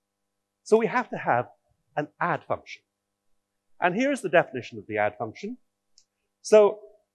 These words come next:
what's the difference between this and just adding integers? The difference is that you might overflow.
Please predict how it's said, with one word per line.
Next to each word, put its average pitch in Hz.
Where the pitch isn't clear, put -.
what's 269
the 294
difference 190
between 147
this 156
and 117
just 160
adding 160
integers? 202
The 202
difference 269
is 123
that 185
you 202
might 180
overflow. 135